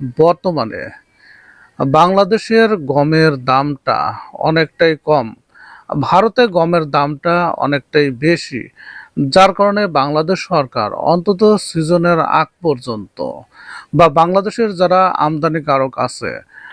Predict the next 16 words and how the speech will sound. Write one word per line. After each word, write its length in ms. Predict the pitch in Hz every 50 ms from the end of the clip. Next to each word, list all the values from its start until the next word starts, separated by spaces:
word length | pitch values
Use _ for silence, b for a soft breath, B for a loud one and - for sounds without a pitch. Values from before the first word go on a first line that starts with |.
| B B
আহ, 100 | - 147
সামনের 400 | - - 180 170 175 185 202 196 -
সিজনের 580 | - - 170 160 151 165 175 165 180 180 170
আগ 240 | 165 - 143 139 135 _ _ _
পর্যন্ত 640 | - 160 160 165 151 175 180 175 160 165 185 190 190
ভারত 400 | 175 156 143 - 135 135 147 139 - -
থেকে 300 | - 151 139 151 156 156
গম 400 | 127 127 131 127 135 143 143 143 -
হয়তো 440 | - 143 151 185 175 - 202 202 196 - -
আমদানি 440 | 151 160 151 143 139 156 143 147
করবে 400 | 135 - - 147 143 139 139 143
না। 280 | 139 151 160 143 127 - B B B B B B B B B - 147 147
যদি 320 | 180 208 208 202 262 254
আমদানি 520 | - - - 190 196 202 190 208 202 214
করে, 320 | 185 - 196 190 202 202 202
সে 300 | - - - 170 160